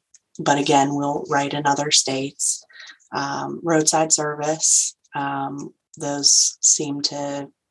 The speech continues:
be a really, really great market. Um, dealers,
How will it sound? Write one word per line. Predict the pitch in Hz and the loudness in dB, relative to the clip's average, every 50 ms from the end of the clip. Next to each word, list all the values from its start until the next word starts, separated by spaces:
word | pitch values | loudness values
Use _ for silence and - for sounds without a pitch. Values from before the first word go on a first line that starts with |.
| 156 160 | -12 -8
be | - 151 151 | -6 -4 -2
a | 151 | -2
really, | 143 143 143 143 143 143 143 143 - _ _ _ _ - | -2 -2 -2 -2 -2 -4 -6 -8 -12 _ _ _ _ -4
really | 160 160 151 147 147 | -2 0 0 -2 -2
great | 147 - 156 151 151 151 - - | -4 -4 -2 -2 -2 -4 -4 -4
market. | 165 151 147 147 147 - 151 151 147 147 156 - _ - - | -2 0 0 -2 -2 -4 -4 -4 -4 -4 -6 -8 _ -14 -8
Um, | - 143 143 143 139 139 135 139 139 139 139 - _ _ - - - - - - - - - - - _ _ - | -2 0 0 0 0 0 -2 -4 -4 -6 -8 -12 _ _ -20 -20 -18 -12 -8 -6 -6 -6 -8 -18 -20 _ _ 0
dealers, | - 170 160 160 156 151 156 156 160 165 170 - - - - | 4 4 6 6 6 6 6 4 4 4 2 2 2 2 -2